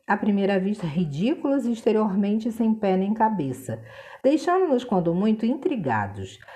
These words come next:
Por isso, num primeiro momento, sempre há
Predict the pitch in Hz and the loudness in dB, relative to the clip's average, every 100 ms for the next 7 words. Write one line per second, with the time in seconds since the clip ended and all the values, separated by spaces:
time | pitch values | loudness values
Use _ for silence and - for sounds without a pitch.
0 | - - - 349 330 370 285 254 233 190 | -20 -8 2 4 6 6 4 2 4 4
1 | 160 185 226 208 233 226 143 139 226 269 | 2 2 2 2 2 0 -2 2 2 2
2 | 277 262 196 214 233 | 0 4 6 6 2